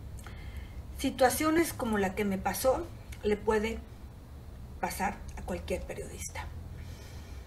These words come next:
Periodistas de los que estamos a favor del cambio, luchando contra los intereses de ciertas personas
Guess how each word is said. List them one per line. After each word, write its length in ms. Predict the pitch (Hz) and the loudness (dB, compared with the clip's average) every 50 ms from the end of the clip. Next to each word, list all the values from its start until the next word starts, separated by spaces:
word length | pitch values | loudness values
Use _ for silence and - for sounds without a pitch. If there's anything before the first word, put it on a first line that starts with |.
| - - - - - - - | -10 -10 -10 -10 -10 4 8
Periodistas 560 | 262 254 254 247 240 294 277 - 370 359 330 | 10 12 12 12 12 10 2 4 4 4 8
de 100 | 311 262 | 10 8
los 120 | 240 208 | 8 8
que 80 | - 220 | 6 0
estamos 340 | 208 - 233 226 247 254 - | 0 0 2 2 2 0 -2
a 80 | 240 | -2
favor 320 | 196 - 196 185 214 220 214 | 0 0 2 2 2 2 4
del 240 | 226 233 220 - - | 4 2 2 2 2
cambio, 400 | 240 214 240 233 214 175 - - - - - - - - - | 2 2 2 2 0 -2 -2 -4 -6 -8 -8 -8 -10 -8 -2
luchando 580 | 220 214 208 214 - 240 240 247 247 247 269 - - - - - | 0 0 0 2 2 0 0 2 2 0 0 -2 -4 -10 -10 -4
contra 360 | - 214 202 196 190 190 190 180 | -2 0 0 0 0 -2 -2 -2
los 280 | 180 185 - - - - - - - - - - - - | -2 -2 -4 -6 -8 -8 -10 -12 -12 -12 -12 -10 -6 0
intereses 760 | 220 220 214 214 - 208 196 214 254 254 - 208 170 - - - - - - - - - - - - - - - - - - - - - - - | 2 2 4 4 4 4 6 6 4 4 0 -4 -6 -6 -8 -10 -10 -10 -12 -12 -12 -12 -12 -12 -12 -12 -12 -12 -10 -10 -10 -10 -10 -12 -6 -2
de 80 | 175 180 | 0 0
ciertas 540 | 175 - 214 202 196 190 - 196 202 196 - | 2 4 4 4 4 2 0 -2 -2 -2 -2
personas 800 | - - 151 147 - - - 214 208 190 190 - - - - | -4 -4 -4 -4 -4 -2 0 2 2 0 0 -4 -6 -6 -8